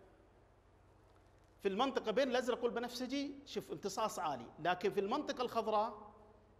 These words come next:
امتصاص قليل للضوء الأخضر. لو لاحظتوا هنا في هذه الصورة، بين الأزرق والبنفسجي امتصاص عالي، بينما في طيف اللي هو تعرفين طبعا اللي يسمى قوس قزح، هذا الطيف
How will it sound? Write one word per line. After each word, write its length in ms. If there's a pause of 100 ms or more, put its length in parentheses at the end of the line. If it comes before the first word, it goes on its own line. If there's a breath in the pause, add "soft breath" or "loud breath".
(140)
امتصاص 480
قليل 320
للضوء 600
الأخضر. 500 (300)
لو 80
لاحظتوا 360
هنا 120
في 120
هذه 160
الصورة، 480 (1500)
بين 180
الأزرق 500
والبنفسجي 600
امتصاص 960 (120)
عالي، 360 (800 soft breath)
بينما 560 (1000)
في 280 (200)
طيف 300 (680)
اللي 120
هو 40
تعرفين 360
طبعا 240
اللي 360
يسمى 280
قوس 240
قزح، 280
هذا 100
الطيف 340